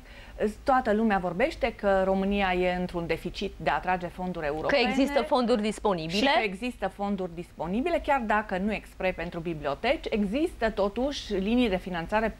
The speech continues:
Speaker 1: care pot fi accesate și aceste exemple vor fi în prim planul conferinței noastre. Pentru că vorbim de, uh, creativitate, e unul din motoul, uh, din tema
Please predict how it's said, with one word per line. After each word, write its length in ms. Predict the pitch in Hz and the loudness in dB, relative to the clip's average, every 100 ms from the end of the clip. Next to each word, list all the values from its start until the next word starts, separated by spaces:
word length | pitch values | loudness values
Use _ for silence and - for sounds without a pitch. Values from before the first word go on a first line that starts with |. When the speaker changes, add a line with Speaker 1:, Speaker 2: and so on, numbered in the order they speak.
| - | -2
Speaker 1:
care 200 | 202 175 | -2 -2
pot 180 | 170 165 | -6 -6
fi 100 | 165 | -8
accesate 560 | 123 - 156 165 147 165 | -8 -10 -8 -8 -8 -10
și 140 | - | -12
aceste 360 | 156 254 247 196 | -4 -4 -2 -4
exemple 400 | 175 202 214 190 | 0 2 2 0
vor 200 | 180 175 | -2 -6
fi 120 | 185 | -6
în 120 | 180 | -6
prim 240 | - 165 | -6 -8
planul 380 | 165 151 151 139 | -4 -4 -4 -6
conferinței 600 | - 139 156 156 147 139 139 | -8 -8 -8 -10 -10 -8 -6
noastre. 500 | 127 190 - 254 320 - - - - - - - - | -6 -8 -4 -2 -2 -6 -16 -16 -16 -16 -14 -16 0
Pentru 320 | 262 254 240 - | 2 4 0 0
că 220 | 226 220 | 2 4
vorbim 520 | 208 190 202 220 202 | 2 2 2 2 2
de, 360 | 180 190 180 - - | 2 2 0 -4 -2
uh, 240 | 175 165 | -2 -2
creativitate, 1160 | - 196 175 180 160 - 165 190 226 302 311 330 - - - | 0 0 0 -4 -6 -2 0 0 2 2 2 0 -6 -16 0
e 140 | 220 | 2
unul 440 | 214 220 220 208 190 | 4 4 4 4 2
din 320 | 196 196 185 180 | 0 0 0 2
motoul, 600 | 185 185 202 190 175 175 | 0 2 2 4 4 2
uh, 600 | 165 165 151 131 117 175 | 2 0 -2 -2 -2 -2
din 240 | 170 175 180 | 0 0 2
tema 260 | 185 180 | 2 2